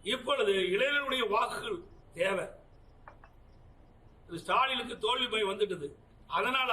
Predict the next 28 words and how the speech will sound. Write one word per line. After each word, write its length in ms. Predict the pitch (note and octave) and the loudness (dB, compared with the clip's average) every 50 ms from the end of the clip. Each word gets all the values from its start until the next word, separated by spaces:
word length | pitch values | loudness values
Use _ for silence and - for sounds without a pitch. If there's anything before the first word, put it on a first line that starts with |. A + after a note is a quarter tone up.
| G3+ F#3+ G3+ | 2 4 4
அவசர 300 | A3 C4 B3+ C4+ C#4+ C4+ C4+ | 4 2 2 2 2 2 2
அவசரமாக 540 | C4 B3 B3 A#3 G#3 G#3 G3 F3+ E3 D#3 E3+ E3+ F#3+ G#3 G#3 G3+ - - - - - - - - - - - - - - F#3 | 2 2 2 0 0 0 0 -2 -2 -2 -2 -2 -2 -2 -2 -4 -6 -12 -18 -20 -20 -20 -20 -20 -20 -20 -20 -20 -8 -2 -2
கல்லூரி 420 | G#3+ C4 E4 F4+ F#4 F#4 F4+ E4 | 0 0 2 2 2 2 2 0
மாணவர்களுக்கு 640 | - A#3+ A3+ A3 G#3 F#3 F3+ F3 E3+ F3 G3+ A3 C4+ C4+ - - - - | 0 0 0 0 0 0 -2 -2 -2 -2 0 0 0 0 -4 -8 -8 -6
இப்போ 320 | G3 G#3+ - - G#3 A#3 C#4 D4 - - - - | -4 -4 -4 -2 -2 -2 -2 -2 -4 -8 -12 -10
இந்த 140 | G3 F#3+ F3+ | -6 -4 -4
லேப்டாப் 440 | F3+ F#3+ G3 G3 - F#3 E3+ - - | -2 -4 -4 -6 -8 -12 -14 -14 -16
கொடுக்குறாங்க. 340 | - - - D3+ - - - - - - - - - - - - - - - - - | -20 -20 -20 -20 -20 -20 -20 -20 -20 -20 -20 -20 -20 -20 -20 -20 -20 -20 -20 -12 -6
அதுவும் 380 | - F3 G#3 - C#4 C4+ A3+ G#3+ | -2 -2 0 0 2 2 2 0
எப்போ 140 | G#3 - G#3+ | 0 -2 -4
கொடுக்குறாங்க? 440 | G3+ A3+ A3+ A3 G#3 G#3 G#3 G#3 G3+ G3+ G3+ - - - - - - - - - - - | -4 -2 0 0 0 0 0 -2 -2 -4 -4 -6 -10 -16 -20 -20 -20 -20 -20 -20 -10 -6
கொடுப்பதை 380 | F#3 G3+ C4 - - B3+ C4 C4 | -4 -2 -2 0 0 0 2 2
நாங்க 200 | B3+ A#3+ A#3 A3 G3+ | 0 0 0 0 0
வரவேற்க, 340 | G3+ G#3 G#3+ G#3+ G#3 G3+ | 2 2 2 2 2 0
அதுல 200 | G3 F#3+ F#3 F#3+ F#3+ | 0 -2 -2 -4 -4
எந்த 100 | G3+ G3 | -4 -4
மாற்று 240 | F#3+ G3 G3 F#3+ - | -2 -4 -4 -4 -6
கருத்து 240 | F#3 F3 F3 - F3+ | -8 -8 -8 -10 -12
கிடையாது. 280 | E3 D#3+ D#3+ D#3 E3 F#3+ G#3+ | -10 -10 -8 -4 -2 -2 -2
ஏன்னா, 120 | G#3+ G#3+ G#3 G#3 | -2 -2 -4 -4
அண்ணா 160 | G#3+ A3 A3+ | -2 -4 -4
தி 160 | A3 G#3+ G#3 | -2 -4 -6
மு 80 | - - | -6 -6
க 120 | F#3+ F#3+ | -6 -6
ஆட்சியில 260 | G3 - G#3+ G3+ G3+ - | -4 -4 -2 -2 -2 -2
கொண்டு 240 | - G3 F#3+ F#3+ | -4 -6 -6 -6
வரப்பட்ட 260 | F#3 E3+ D#3+ F3 - - | -6 -8 -8 -10 -12 -12
திட்டம். 400 | - - - - - F3 - | -12 -14 -10 -6 -6 -6 -6